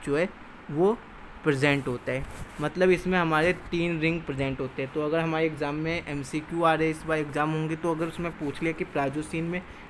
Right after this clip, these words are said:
कौन कौन से रिंग जो है प्रेजेंट होते हैं, कौन कौन से रिंग अगर ये इस कंटेन करता है, तो इसमें हमारा पहला एक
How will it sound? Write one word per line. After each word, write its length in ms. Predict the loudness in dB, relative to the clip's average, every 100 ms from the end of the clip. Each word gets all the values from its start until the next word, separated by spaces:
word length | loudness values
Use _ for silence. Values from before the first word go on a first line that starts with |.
| -4
कौन 220 | 0 2
कौन 260 | 2 2 0
से 200 | 2 2
रिंग 340 | 4 0 0 -4 -10 -18 -12 -2
जो 140 | 4
है 100 | 4
प्रेजेंट 600 | 2 -2 0 2 2 2
होते 260 | 2 2 0
हैं, 140 | 0
कौन 200 | -2 -2
कौन 180 | -2 -2
से 160 | -2
रिंग 260 | -2 -2 -6 -10 -14 -16 -16 -10
अगर 180 | -4 0
ये 360 | 0 2 2 0 -4 -10
इस 180 | -10 -4
कंटेन 360 | -2 2 2 2
करता 260 | -2 -2
है, 60 | -2
तो 80 | 0
इसमें 240 | -2 0
हमारा 260 | 0 2 0
पहला 360 | 0 0 2
एक 140 | 0